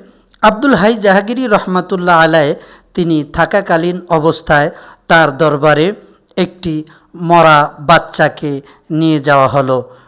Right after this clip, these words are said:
বাচ্চাটি হলো মরা। পরবর্তীতে সেই বাচ্চা সেই দরবার থেকে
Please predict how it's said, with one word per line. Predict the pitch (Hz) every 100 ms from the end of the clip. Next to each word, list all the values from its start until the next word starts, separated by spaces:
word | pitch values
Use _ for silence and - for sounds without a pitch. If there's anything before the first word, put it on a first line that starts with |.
| _
বাচ্চাটি | 147 165 156 - 156 165
হলো | 139 151 147
মরা। | 143 147 143 143 139 - _ _
পরবর্তীতে | 170 165 147 151 156 151 151 139 139 - _
সেই | - 175 151
বাচ্চা | 147 143 - 151
সেই | 135 156
দরবার | 143 143 139 151 156
থেকে | - 151 160 156